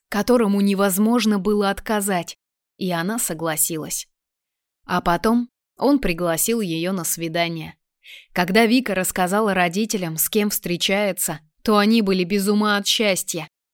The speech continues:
Их дочка вытянула лотерейный билет с миллионным выигрышем.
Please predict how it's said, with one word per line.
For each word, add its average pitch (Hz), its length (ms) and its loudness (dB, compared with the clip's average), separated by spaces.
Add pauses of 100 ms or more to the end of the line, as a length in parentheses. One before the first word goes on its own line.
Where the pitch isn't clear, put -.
(160)
Их 196 280 0
дочка 180 560 -2 (140)
вытянула 190 640 -2
лотерейный 190 640 0
билет 196 500 0
с - 160 0
миллионным 233 640 4
выигрышем. 185 640 -4